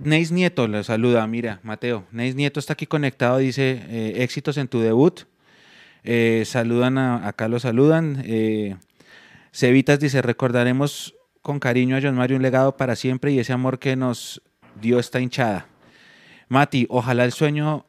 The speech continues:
ojalá se mantenga el sueño del pibe de estar en Millonarios".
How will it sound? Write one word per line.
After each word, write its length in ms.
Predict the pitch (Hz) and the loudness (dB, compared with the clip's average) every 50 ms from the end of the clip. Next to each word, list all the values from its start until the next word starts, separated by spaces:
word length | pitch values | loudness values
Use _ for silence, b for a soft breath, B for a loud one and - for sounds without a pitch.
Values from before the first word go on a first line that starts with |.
| _ _ _ | _ _ _
ojalá 340 | 123 120 113 127 120 123 120 | -6 -4 -2 -2 -2 -2 -2
se 120 | 147 147 | -2 -2
mantenga 380 | 151 156 143 - 131 127 131 135 | -2 -2 -2 -2 -2 -2 0 -2
el 60 | 135 | -2
sueño 300 | - - 143 139 139 143 | 0 -2 -2 0 0 0
del 120 | 139 131 - | -2 -2 0
pibe 400 | _ 131 135 143 151 160 156 - - | _ 0 2 2 0 -2 -4 -6 -8
de 140 | 120 117 | -6 -6
estar 260 | 110 107 - 117 113 120 | -6 -6 -6 -6 -4 -4
en 120 | 120 127 | -2 -2
Millonarios". 720 | 127 120 113 107 104 101 95 92 85 - - - - - | -2 -2 -2 -2 -4 -4 -6 -6 -8 -10 -16 -20 -20 -20